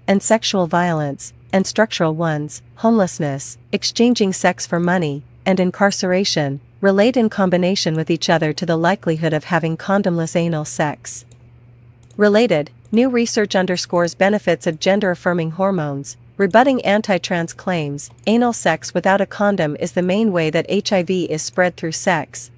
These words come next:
and nearly half had a positive H I V status in the sample group of one. three fifty white, black, and Hispanic or Latino respondents.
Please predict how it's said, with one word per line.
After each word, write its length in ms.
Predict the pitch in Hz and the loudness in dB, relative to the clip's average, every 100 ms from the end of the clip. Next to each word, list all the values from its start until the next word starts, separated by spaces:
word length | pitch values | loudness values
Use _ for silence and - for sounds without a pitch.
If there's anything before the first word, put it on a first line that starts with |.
| - - | -6 0
and 160 | 196 | 2
nearly 320 | 214 240 190 | 4 2 0
half 320 | 165 208 160 - | 0 0 0 0
had 140 | 175 | -2
a 40 | 170 | -2
positive 480 | - 208 - 175 | 0 0 0 -2
H 240 | 170 170 - | 0 -2 -2
I 100 | 165 | -2
V 180 | 175 180 | -2 -4
status 540 | - 175 165 147 - | -2 0 0 -2 -6
in 120 | 170 | -6
the 80 | 165 | -6
sample 360 | - 185 185 160 | -2 -2 -2 -2
group 220 | 156 151 | -4 -4
of 140 | 143 | -6
one. 360 | 165 160 143 143 - _ - - - - - - - - - | -4 -4 -4 -10 -18 _ -20 -20 -20 -20 -20 -20 -20 -16 -2
three 160 | 254 | 0
fifty 320 | 285 254 233 214 | 2 2 2 0
white, 460 | 185 170 147 - _ | 2 0 -2 -10 _
black, 460 | 180 180 147 - - - | 0 0 0 -6 -16 -4
and 140 | 175 | -2
Hispanic 580 | 180 - 208 214 180 170 - | -2 0 0 2 0 -2 -2
or 140 | 185 | 0
Latino 420 | 180 170 220 202 | 0 -2 -2 0
respondents. 800 | 160 156 - 175 175 139 - - | 0 -4 -2 -2 -2 -6 -8 -12